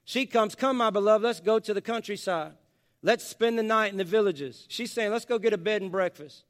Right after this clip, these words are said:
Let's get out of town for a little bit. Let's get away from the kids. Let's go on a date. Let's just, me and you. Let's just go do something special. Let's reconnect. Let's spend some time.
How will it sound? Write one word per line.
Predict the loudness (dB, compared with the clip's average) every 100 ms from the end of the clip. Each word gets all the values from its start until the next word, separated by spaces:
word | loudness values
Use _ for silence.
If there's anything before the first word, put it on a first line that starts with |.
| _ _ _ _
Let's | 0 0
get | 2 4
out | 4 2
of | 0
town | -2 -2 -2
for | -2
a | 0
little | 0
bit. | 0 -8 -8 _ _ _
Let's | -4 0
get | 4
away | 6 6 4
from | 0 -6
the |
kids. | -4 2 4 4
Let's | -2 -4
go | -2
on | -2
a | 0
date. | 0 0 -2 -10 _ _ _ _ -2
Let's | -2 0
just, | -4 -2
me | 0 2
and | 2
you. | 0 0 2
Let's | 2 0
just | -6 2
go | 2
do | 2 -2
something | 0 0 -2
special. | 0 0 0 0
Let's | 0 0
reconnect. | -4 -6 -4 0 2 2 0
Let's | -4
spend | -4 -4 -4
some | -6
time. | -2 0 2 0 -2